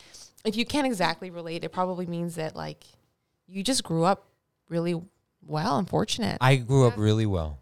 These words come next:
Speaker 3: <laughs>
Speaker 2: I,
Speaker 1: And
Speaker 2: no,
Speaker 1: maybe
Speaker 2: no,
Speaker 1: you
Speaker 2: but
Speaker 1: got,
Speaker 2: I,
Speaker 1: you got
Speaker 2: no, I
Speaker 1: decent
Speaker 2: admit, I
Speaker 1: attention
Speaker 2: can
Speaker 1: from
Speaker 2: say
Speaker 1: your
Speaker 2: this.
Speaker 1: parents, you know what
Speaker 2: Yeah,
Speaker 1: I mean?
Speaker 2: no, I mean, yeah, my parents loved me or whatever,
Speaker 1: Well,
Speaker 2: kinda.
Speaker 1: right. I mean, did
Speaker 2: But
Speaker 1: you, did you grow up with married parents?
Speaker 2: Yeah.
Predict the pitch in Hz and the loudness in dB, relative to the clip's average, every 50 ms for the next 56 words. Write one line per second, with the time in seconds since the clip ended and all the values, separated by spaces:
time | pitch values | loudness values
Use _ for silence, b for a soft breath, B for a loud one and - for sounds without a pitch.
0 | _ - - - - 110 107 - - 147 160 175 208 226 240 240 190 - - 226 | _ -8 -2 2 4 6 6 6 6 8 10 12 12 12 12 10 10 10 10 8
1 | - 220 240 262 254 240 262 247 208 - 226 254 269 262 240 226 208 185 196 190 | 10 10 8 8 10 10 10 10 10 10 8 8 8 8 8 10 10 10 10 8
2 | 202 226 240 269 233 196 196 247 247 240 214 226 - - 202 214 240 208 185 190 | 8 8 8 6 6 8 8 8 8 8 6 4 4 4 4 4 4 4 2 0
3 | - - - 202 185 202 202 180 143 110 110 - 170 208 233 226 208 175 185 214 | -4 -4 2 8 10 12 12 12 12 10 8 8 10 12 12 12 12 10 8 8
4 | 226 233 226 226 240 226 196 185 190 196 - - 202 185 151 - - 95 90 85 | 8 8 8 8 10 10 10 10 8 6 6 6 6 6 6 4 4 4 2 4
5 | 85 90 90 87 85 87 85 85 85 80 80 95 98 110 117 - - - 240 254 | 4 4 4 4 4 4 4 2 2 0 2 2 2 4 2 0 -2 4 8 8
6 | 269 277 - - 196 196 - - - - 240 - 214 233 226 214 202 202 240 226 | 10 10 10 8 6 6 8 8 8 8 8 6 4 2 2 0 2 2 4 8
7 | - 143 143 - - 196 208 190 190 202 196 185 185 185 180 185 165 156 156 160 | 10 10 10 8 6 -2 -8 -6 -2 0 0 0 0 -4 -8 -8 -10 -12 -12 -12
8 | - 165 139 127 135 170 196 214 - 170 - - | -10 -12 -12 -12 -12 -14 -14 0 4 4 4 4